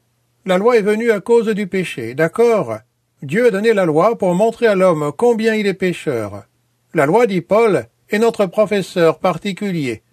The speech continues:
notre maître d'école, pour nous conduire à Christ. En d'autres termes, cela nous montre notre besoin désespéré d'un rédempteur.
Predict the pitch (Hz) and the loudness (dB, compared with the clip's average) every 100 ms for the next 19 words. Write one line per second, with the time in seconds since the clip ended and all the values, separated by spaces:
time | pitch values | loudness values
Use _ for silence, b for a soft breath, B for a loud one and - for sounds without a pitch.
0 | _ 208 220 220 202 196 196 180 180 - | _ -2 0 0 -2 -2 -2 -2 -2 0
1 | 139 120 120 127 220 220 220 208 208 196 | 0 0 -4 0 0 2 0 0 -2 0
2 | 185 190 - 185 110 - - - _ _ | 0 0 -2 -6 -6 -12 -20 -20 _ _
3 | - 170 180 233 196 165 202 240 180 120 | -4 0 2 2 2 0 2 2 0 -4
4 | - _ - 226 240 208 196 247 247 202 | -8 _ 0 2 2 2 2 2 0 0
5 | 180 190 - 175 196 160 208 240 196 220 | 0 0 0 0 0 0 0 0 2 0
6 | 202 - 190 190 196 185 175 180 180 - | 0 0 0 0 0 0 0 0 -2 -4
7 | - 151 110 90 | -2 -2 -2 -8